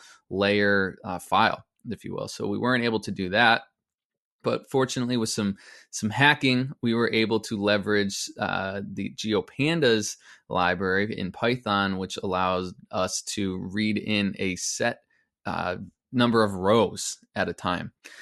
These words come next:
So we did that first and then decided, "Hey, we don't wanna necessarily run into this <laughs> problem again the next time we wanna analyze this data. So let's m-, try to migrate it to a file format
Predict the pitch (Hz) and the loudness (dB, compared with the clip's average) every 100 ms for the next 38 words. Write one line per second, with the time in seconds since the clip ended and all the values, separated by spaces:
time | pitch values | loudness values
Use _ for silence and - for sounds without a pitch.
0 | - - 101 98 101 104 107 - 123 139 | -20 -8 -4 -2 0 2 0 2 2 2
1 | - 107 107 101 - 101 101 104 131 127 | 0 -2 0 0 2 2 2 2 2 2
2 | 123 - 110 117 127 120 113 110 107 - | 0 -8 -8 -2 0 0 0 0 0 -2
3 | 104 101 95 98 101 98 104 - - - | 0 0 2 2 0 -2 -4 -6 -6 0
4 | 113 110 101 - - - - 107 98 127 | 2 2 0 -4 -14 -18 -2 0 4 4
5 | 160 139 135 139 139 135 131 131 127 123 | 6 4 2 0 0 2 2 2 2 2
6 | 123 123 120 - 110 110 110 107 104 95 | 4 2 0 -2 2 4 4 2 0 2
7 | 113 - - - 95 - - 107 92 95 | 2 0 -6 -8 -8 -6 -2 0 2 0
8 | 95 98 95 95 - - 95 - 92 92 | 2 0 0 -2 -4 -6 -4 -2 -2 -2
9 | 90 - 123 131 131 98 92 95 107 | -4 2 4 4 2 -2 -2 -2 -4